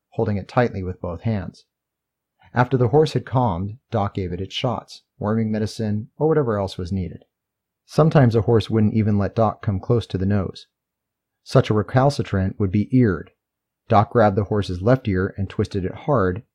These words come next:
until the horse submitted. Then it was my turn. I'd come with my right hand, taking over the grab,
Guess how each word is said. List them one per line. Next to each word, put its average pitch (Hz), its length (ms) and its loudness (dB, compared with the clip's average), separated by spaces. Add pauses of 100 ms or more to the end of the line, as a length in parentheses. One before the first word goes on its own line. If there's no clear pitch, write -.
until 101 200 -4
the 90 80 -4
horse 82 260 -8
submitted. 104 440 -2 (880)
Then 131 120 6
it 113 60 4
was 90 160 -2
my 110 220 4
turn. 85 340 -4 (500)
I'd 113 160 4
come 120 160 6
with 104 160 0
my 98 120 0
right 113 260 4
hand, 95 360 -2 (400)
taking 110 360 2
over 101 200 0
the 95 80 -4
grab, 101 460 2